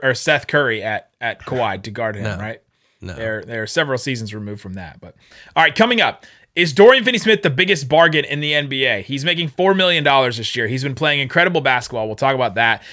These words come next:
Speaker 1: and we'll talk about, we got a list. We got a list, and we, we checked it twice,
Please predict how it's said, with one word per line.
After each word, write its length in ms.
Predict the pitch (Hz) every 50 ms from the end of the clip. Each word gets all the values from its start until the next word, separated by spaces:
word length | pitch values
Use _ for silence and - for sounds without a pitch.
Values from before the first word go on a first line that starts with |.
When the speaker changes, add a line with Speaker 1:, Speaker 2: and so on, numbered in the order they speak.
| - -
Speaker 1:
and 80 | - 127
we'll 60 | 127
talk 180 | 120 147 143 143
about, 300 | 135 131 123 107 - _ _ _ _ _ _ _ _
we 180 | 127 147 175
got 180 | 190 185 170 151
a 40 | 143
list. 380 | 139 123 98 - - - -
We 120 | 101 127 143
got 140 | 151 143
a 40 | 131
list, 340 | 131 151 175 165 - - - - -
and 80 | 117
we, 160 | 120 127 135
we 180 | - 135 135 143
checked 300 | 135 - 170 165 160 156
it 80 | 135 -
twice, 400 | - 143 139 117 110 107 -